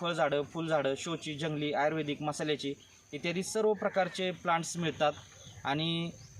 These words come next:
आता आपण बघू शकतो इकडे सुद्धा आपली झाडं, अ, ह्या स्टेजमधली आहेत, कशी डेव्हलप झालेली आहेत आणि आपण हीच झाडं आता, अ, रिबॅगिंगसाठी वापरत असतो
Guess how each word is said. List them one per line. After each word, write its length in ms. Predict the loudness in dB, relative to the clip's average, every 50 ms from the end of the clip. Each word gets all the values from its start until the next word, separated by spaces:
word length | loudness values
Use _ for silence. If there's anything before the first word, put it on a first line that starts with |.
| -4
आता 140 | 0 2 2
आपण 200 | 2 2 2 0
बघू 160 | 0 0 0
शकतो 280 | 0 0 -2 -2 -2 -4
इकडे 200 | -2 0 -2 -2
सुद्धा 200 | -2 2 2 2
आपली 240 | 2 2 -2 -2 0
झाडं, 340 | 2 2 4 4 4 2 2 0 -4 -10 -20 -20 -20 -4 0
अ, 300 | 2 4 4 4 4 4
ह्या 140 | 4 4 4
स्टेजमधली 560 | 4 2 -2 0 0 2 0 0 0 2 2
आहेत, 260 | 2 2 4 2 0 0 0
कशी 480 | -4 -4 -2 0 0 2 2 0 0 0
डेव्हलप 300 | 2 2 2 2 2 2
झालेली 300 | 0 0 2 2 4 4
आहेत 140 | 4 2 2
आणि 160 | 0 0 0
आपण 320 | 0 0 0 0 0 0 0 0
हीच 260 | 0 0 0 2 2
झाडं 300 | 2 2 4 4 2 0 -2 -6 -16 -18 -18 -20 -20 -14 -6
आता, 460 | -6 -4 -2 0 2 4 4 4 4 2 -2 -8 -16 -18 -16 -8 -2
अ, 340 | 2 4 6 6 6 6 6
रिबॅगिंगसाठी 920 | 6 6 6 6 4 4 4 2 0 2 2 0 0 2 2 2 4 4 4
वापरत 400 | 4 2 2 2 0 -2 0 0
असतो 400 | 0 -2 -2 -2 -2 -2 -2